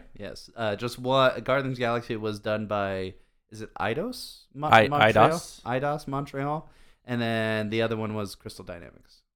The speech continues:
Speaker 2: Oh, so they're actually both done by very similar studios,
Speaker 1: Mm-hmm.
Speaker 2: which is interesting.
Speaker 1: But, and that's the thing, but you're right. It was the fact that they, they wanted a, they wanted the Avengers game to be a come back and play it multiple times and have fun with your friends.
Speaker 2: Yeah, we're gonna add more
Speaker 1: But it wasn't,
Speaker 2: characters.
Speaker 1: it wasn't multiplayer friendly. Like, it just really wasn't, because there was a lot of server issues,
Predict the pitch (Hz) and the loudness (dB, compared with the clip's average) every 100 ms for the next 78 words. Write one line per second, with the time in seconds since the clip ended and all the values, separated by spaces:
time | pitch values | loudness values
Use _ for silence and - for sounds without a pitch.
0 | - 185 101 - - 131 147 143 120 151 | 6 8 8 2 4 8 10 8 10 6
1 | - 175 120 - 110 123 - 113 113 110 | 6 2 2 4 4 4 6 6 6 6
2 | 104 110 107 - 110 110 104 95 - 143 | 4 4 2 2 0 2 0 -2 -2 0
3 | 107 95 92 139 151 147 - - 107 110 | 0 -2 -4 -4 -4 -6 -10 -8 -6 -4
4 | 123 110 95 92 92 - 117 170 156 185 | -4 -4 -6 -8 -8 -4 6 6 8 4
5 | 180 - 180 165 127 131 135 131 110 - | 4 0 0 4 4 4 4 4 2 -2
6 | 123 113 107 110 - 113 - 113 120 107 | -2 -2 -2 -4 0 -2 0 -2 0 2
7 | 107 104 110 110 104 104 104 101 95 - | 2 2 0 0 0 0 0 0 -4 -10
8 | _ _ _ 131 135 180 170 147 135 135 | _ _ _ 2 4 4 2 0 0 -2
9 | 123 127 117 101 113 107 104 - 127 117 | 0 0 0 0 2 2 0 -2 0 0
10 | 117 117 110 120 110 104 113 - 113 - | 0 -4 0 0 0 -2 -6 -6 -16 -2
11 | 117 113 110 107 110 110 123 113 110 110 | 0 2 0 -2 -2 -2 0 -2 -2 -2
12 | 127 127 139 - 123 113 113 113 117 120 | 0 0 -2 4 6 6 6 8 8 8
13 | 120 - 117 113 190 202 - 214 - - | 4 6 6 8 8 8 6 4 -2 -10
14 | - 170 226 277 285 233 262 269 277 247 | -8 -4 0 0 2 2 0 0 0 0
15 | - 262 190 101 101 123 127 131 147 214 | 2 2 0 -2 2 4 4 4 2 4
16 | 190 127 139 175 202 202 196 196 156 135 | 2 -4 2 6 8 8 6 2 4 6
17 | 131 117 92 120 135 127 117 123 127 175 | 6 2 -2 -2 2 2 4 2 4 2
18 | 160 - 170 190 180 180 208 208 | 2 2 0 2 -2 0 -2 -2